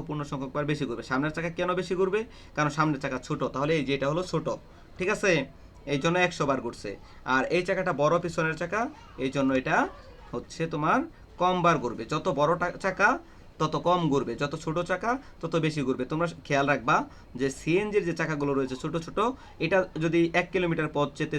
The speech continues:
যতবার ঘুরবে, আহ, ট্রাক যে আছে বড় বড় ট্রাক, সেটা কিন্তু এক কিলোমিটার গেলে তত বেশি বার ঘুরবে না, কারণ সেটা চাকাটা বড়, ঠিক আছে? এটা সাধারণভাবেও কিন্তু আমরা দেখতে পাই। তো আমরা এখন লিখে ফেলবো যে সামনের চাকা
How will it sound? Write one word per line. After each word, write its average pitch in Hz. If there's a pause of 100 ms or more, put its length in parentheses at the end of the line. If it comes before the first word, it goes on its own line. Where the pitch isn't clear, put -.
যতবার 185
ঘুরবে, 120 (580)
আহ, 123 (720)
ট্রাক 156 (120)
যে 190
আছে 170
বড় 151
বড় 139
ট্রাক, 135
সেটা 165
কিন্তু 175
এক 180
কিলোমিটার 156
গেলে 139
তত 151 (180)
বেশি 143
বার 131
ঘুরবে 120
না, 98 (100)
কারণ 156
সেটা 160
চাকাটা 143 (100)
বড়, 135 (420)
ঠিক 160
আছে? 190
এটা 156
সাধারণভাবেও 160
কিন্তু -
আমরা 160 (360)
দেখতে 143
পাই। 95 (460)
তো 165
আমরা 156
এখন 175 (120)
লিখে 160
ফেলবো 170
যে 165 (100)
সামনের 151
চাকা 180